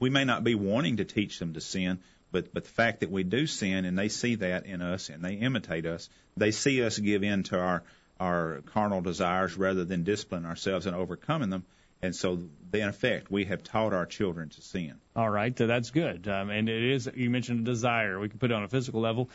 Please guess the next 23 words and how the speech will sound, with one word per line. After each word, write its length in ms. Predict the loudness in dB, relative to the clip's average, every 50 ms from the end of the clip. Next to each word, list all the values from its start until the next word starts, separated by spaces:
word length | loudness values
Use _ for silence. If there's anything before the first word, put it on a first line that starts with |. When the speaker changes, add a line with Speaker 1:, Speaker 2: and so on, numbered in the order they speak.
| -16 -20 -20 _ _ -2
Speaker 2:
You 80 | 0 2
know, 100 | 2 4
we 160 | 4 2 4
don't, 320 | 2 2 2 0 0 0
uh, 160 | 0 0 0 -2
we 120 | -2 -2
wouldn't 260 | 0 0 -2 -4 -4
teach 200 | -4 -4 -4 -2
our 100 | -6 -6
children 300 | -4 -4 -4 -2 -2 -4
to 60 | -6 -6
be 160 | -4 -4 -4
obese, 460 | -2 0 0 2 2 2 0 -4 -4
but 220 | -6 -6 -4 -2
they 100 | -2 -2
may 160 | 0 0 0 0
have 300 | 0 0 -2 -2 -2 -2
that, 280 | -2 -2 -2 -6 -8 -6
that 120 | -2 0
appetite 480 | 2 2 2 0 -2 -2 -2 -2 -2 -2
and 260 | -4 -4 -4 -4 -4 -2
that 160 | -2 -2 -2
desire. 580 | -4 -6 -4 -2 -2 0 0 -2 -4 -6 -8